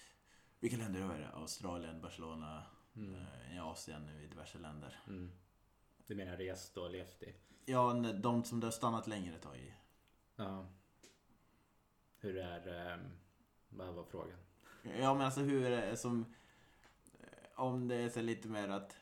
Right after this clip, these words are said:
Speaker 1: Nu har det blivit så att det är öppet här och killar kan göra vad som helst, men
Speaker 2: Mm.
Speaker 1: hur var det att det var som gay i de
Speaker 2: Ja,
Speaker 1: länderna?
Speaker 2: okej.
Speaker 1: Var det så?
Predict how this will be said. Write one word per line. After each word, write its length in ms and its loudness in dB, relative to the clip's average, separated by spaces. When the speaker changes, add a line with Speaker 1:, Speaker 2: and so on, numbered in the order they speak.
Speaker 1:
Nu 400 6
har 140 0
det 120 0
blivit 240 -2
så 80 -4
att 80 -6
det 60 -8
är 40 -6
öppet 300 -10
här 400 0
och 180 0
killar 240 -2
kan 140 -8
göra 180 -6
vad 260 -10
som 100 -8
helst, 160 -8
men 140 -4
Speaker 2:
Mm. 160 -4
Speaker 1:
hur 140 2
var 240 2
det 160 -2
att 200 -8
det 160 -6
var 220 -6
som 200 -8
gay 340 -4
i 160 -6
de 400 -2
Speaker 2:
Ja, 160 0
Speaker 1:
länderna? 340 0
Speaker 2:
okej. 120 -8
Speaker 1:
Var 80 -6
det 60 -10
så? 160 -10